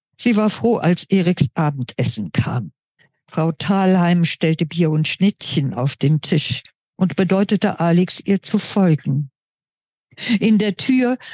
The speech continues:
drehte Alex sich noch einmal zu Erik um, sah, dass er die Schnittchen ignorierte und sich genüsslich dem Bier widmete.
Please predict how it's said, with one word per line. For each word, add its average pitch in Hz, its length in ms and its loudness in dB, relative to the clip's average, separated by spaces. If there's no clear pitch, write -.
drehte 196 440 0
Alex 190 320 0
sich - 220 -4
noch 180 140 -2
einmal 180 440 2
zu - 220 -2
Erik 185 480 0
um, 202 280 4
sah, 180 300 -2
dass 180 240 -4
er 175 280 0
die 165 280 0
Schnittchen 196 600 -2
ignorierte 185 680 0
und 170 160 0
sich - 200 -2
genüsslich 208 560 0
dem 185 280 0
Bier 165 380 2
widmete. 139 560 -4